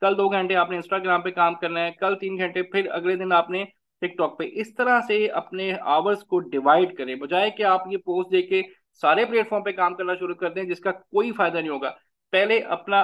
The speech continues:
एक अच्छा सा, मैं फिर बता रहा हूँ, एक proposal, एक अपना portfolio जरूर बिल्डअप करें जो कि Access स्टूडेंट नहीं बिल्डअप करते, ठीक है। उसके बाद इन platform को सात दिन है, इनको हफ्तों में सात दिन पे divide कर दें,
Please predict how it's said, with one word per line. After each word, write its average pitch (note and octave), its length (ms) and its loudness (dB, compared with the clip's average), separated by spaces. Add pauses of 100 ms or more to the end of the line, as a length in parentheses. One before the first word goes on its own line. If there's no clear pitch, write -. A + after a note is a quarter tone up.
एक F3+ 200 -4
अच्छा E3+ 300 -2
सा, F#3+ 140 -4
मैं F3 120 -4
फिर F3+ 160 -6
बता D#3+ 280 2
रहा D3+ 100 -2
हूँ, D#3 120 -14 (220)
एक D#3+ 200 -8
proposal, E3 640 -2
एक E3+ 220 -4
अपना E3+ 240 -2
portfolio E3 800 -4
जरूर D#3 440 -2
बिल्डअप F3 400 -2
करें E3+ 180 -6
जो E3+ 140 -6
कि F3+ 100 -4
Access F3+ 300 -6
स्टूडेंट D#3+ 340 -8
नहीं D#3+ 220 -6
बिल्डअप B2+ 400 -6
करते, - 260 -10
ठीक F#3 260 -12
है। A3+ 160 -4 (320)
उसके B3+ 320 -4
बाद G3 400 8
इन A3+ 240 -4
platform F#3 480 -2
को E3 140 -8
सात F3+ 300 4
दिन G#3+ 200 -2
है, A3 140 -2 (320)
इनको F#3+ 280 -2
हफ्तों F#3 280 -2
में A3 100 -4
सात F3+ 300 2
दिन F#3+ 120 -4
पे F#3 100 -4
divide C#3+ 280 0
कर C3 160 -6
दें, C3 140 -10